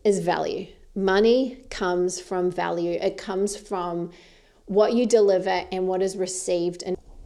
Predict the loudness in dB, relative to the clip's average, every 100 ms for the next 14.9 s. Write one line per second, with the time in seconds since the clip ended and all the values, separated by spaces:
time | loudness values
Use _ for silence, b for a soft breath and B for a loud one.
0 | -6 0 2 2 2 4 4 4 2 -2
1 | -6 -12 -20 4 8 10 10 10 8 6
2 | -4 -2 -2 -2 0 2 4 2 -2 0
3 | 4 6 6 6 8 10 10 8 4 -2
4 | -16 -20 -4 0 2 4 2 0 0 -2
5 | 0 0 -2 -2 -10 -20 0 6 6 6
6 | 2 0 2 2 2 -2 -4 2 4 4
7 | 0 -2 -4 0 2 4 2 0 -2 -6
8 | -8 -10 -16 b b b b b b b
9 | -20 -20 -20 0 2 2 0 2 4 4
10 | 4 2 0 -6 -2 0 0 0 -2 -4
11 | -2 2 4 4 4 2 4 2 2 -2
12 | -4 -4 -2 4 4 2 -2 0 2 2
13 | 0 0 2 2 2 2 0 -2 -6 -4
14 | 0 2 2 0 -2 0 2 0